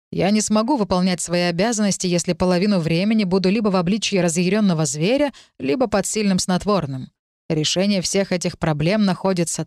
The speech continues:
там. Путь предстоит долгий, и чем скорее мы отправимся, тем лучше». «Логично», — сказала я. «И все же я уверена, что на балу меня никто не ждет.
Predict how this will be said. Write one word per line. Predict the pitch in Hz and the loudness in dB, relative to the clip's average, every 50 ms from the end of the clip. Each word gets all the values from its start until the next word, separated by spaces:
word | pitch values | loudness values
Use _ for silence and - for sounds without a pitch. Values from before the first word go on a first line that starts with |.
| _ | _
там. | - 202 208 170 139 - - - _ _ _ _ _ _ _ _ _ _ | -4 -2 0 0 -2 -4 -6 -12 _ _ _ _ _ _ _ _ _ _
Путь | - 156 196 254 - - | 0 0 0 0 0 0
предстоит | 226 220 - - - 190 185 190 180 165 | -2 -2 -2 -2 -2 0 0 0 0 0
долгий, | 151 160 185 220 254 269 247 269 277 262 | 2 2 2 2 2 2 2 2 2 2
и | 226 | 0
чем | - - 220 202 196 | 0 0 0 0 0
скорее | - - 190 190 208 196 190 | 0 0 0 0 0 0 2
мы | 185 170 | 0 0
отправимся, | 165 - - 180 226 240 240 226 214 - - - 190 165 - _ | 0 -2 -2 0 0 2 2 2 0 0 0 -2 -4 -4 -6 _
тем | - 302 226 170 | -8 -6 -4 -2
лучше». | 151 156 143 - - - - - - - _ _ _ _ _ _ _ _ _ _ _ | -2 -2 -2 -4 -4 -6 -8 -8 -12 -16 _ _ _ _ _ _ _ _ _ _ _
«Логично», — | 214 196 196 240 277 220 202 190 180 - - 202 190 | 0 0 2 2 0 0 0 0 0 -2 -2 0 0
сказала | 180 - - 190 180 180 185 185 185 | 0 0 0 -2 0 2 2 2 2
я. | 185 185 185 185 185 185 - - _ _ _ - | 2 0 0 -2 -4 -6 -10 -18 _ _ _ -4
«И | 208 233 302 | -2 -2 -2
все | - - 285 269 269 | 0 0 0 0 0
же | 233 240 | 2 0
я | 214 220 208 202 | 0 2 2 2
уверена, | 190 165 185 233 294 302 277 254 | 2 2 0 0 0 0 0 -2
что | - - 226 | -2 0 0
на | 220 208 | 0 2
балу | 185 196 196 208 233 | 2 2 2 2 2
меня | 220 220 208 196 | 2 2 2 0
никто | 190 190 - - 220 | 0 -2 -2 -2 0
не | 208 196 | 0 0
ждет. | 190 185 196 262 220 185 - | 0 0 0 0 -2 -2 -4